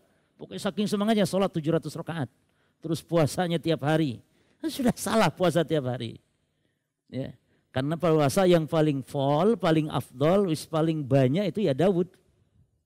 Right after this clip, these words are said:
Karena puasa Daud itu puasa sehari, buka sehari. Puasa sehari, buka sehari. Terus,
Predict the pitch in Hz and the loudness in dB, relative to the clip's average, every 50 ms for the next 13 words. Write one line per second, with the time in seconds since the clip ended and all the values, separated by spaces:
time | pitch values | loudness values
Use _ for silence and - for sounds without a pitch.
0 | _ _ _ _ _ _ _ _ _ _ _ _ _ _ _ _ _ - 117 123 | _ _ _ _ _ _ _ _ _ _ _ _ _ _ _ _ _ -8 -6 -4
1 | 135 131 - 160 151 127 147 143 131 139 135 135 139 143 135 127 117 190 208 - | -4 -4 -2 -2 -2 2 2 2 4 4 4 6 4 4 2 0 0 -2 -2 -2
2 | - 165 147 139 127 - 165 143 - 151 143 131 131 131 156 196 226 269 - _ | 0 2 2 2 2 2 0 0 2 2 2 4 4 2 2 0 -2 -4 -8 _
3 | _ _ _ _ _ _ _ _ _ _ _ _ _ _ _ _ _ _ - 117 | _ _ _ _ _ _ _ _ _ _ _ _ _ _ _ _ _ _ -4 -4
4 | 127 - 151 156 147 - 151 143 135 131 123 113 107 104 113 117 - - - _ | -2 0 2 2 2 2 4 4 4 4 4 2 0 -2 -8 -10 -14 -20 -20 _
5 | - 127 143 143 127 160 156 151 156 165 165 165 160 156 185 214 233 208 151 147 | -4 -2 0 2 2 2 0 2 2 2 4 4 4 4 4 2 2 0 -4 -6
6 | 143 - 156 147 135 - 139 127 120 117 110 104 104 104 - - 202 240 269 285 | -6 -2 0 0 0 0 0 0 0 0 -2 -2 -4 -8 -8 -6 -4 -4 -2 -2
7 | 190 107 - - _ _ | -4 -6 -8 -10 _ _